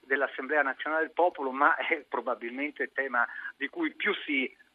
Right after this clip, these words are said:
discute nei corridoi, diremmo noi in Italia, pensando al nostro, eh, Montecitorio, ma sicuramente nelle stanze, eh, che contano. Eh, l'Assemblea Nazionale del Popolo è, eh, il supremo organo legislativo,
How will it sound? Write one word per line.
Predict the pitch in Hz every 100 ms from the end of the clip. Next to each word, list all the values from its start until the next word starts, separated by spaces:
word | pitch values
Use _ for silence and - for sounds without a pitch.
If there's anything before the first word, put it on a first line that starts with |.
| _
discute | 160 165 - 247 160 120
nei | 120 120 117 110 101 _
corridoi, | - 175 160 180 233 170 147 135
diremmo | 131 147 135 131
noi | 147 135
in | 131
Italia, | 139 165 135 135
pensando | 127 131 - 151 135
al |
nostro, | 139 143 - 135 120 - _ -
eh, | 143 147 139
Montecitorio, | 156 151 165 185 160 151 139 123
ma | 135
sicuramente | - 160 156 151 139
nelle | 135 147 135
stanze, | - 147 123 120 127 117 - - -
eh, | 139 135
che | - 139
contano. | 165 151 127 135 123 127 135
Eh, | 135 127 127 127 123 120 123 123 123
l'Assemblea | 131 160 175 160 185
Nazionale | 156 151 175 165
del | 165 180
Popolo | 165 170 165 170 156 131
è, | 123 143 156 -
eh, | 127 120 117 117 117 113 117 117
il | 117 - -
supremo | 127 - 151 143
organo | 139 135 131 131
legislativo, | 135 127 120 139 131 170 139 135 120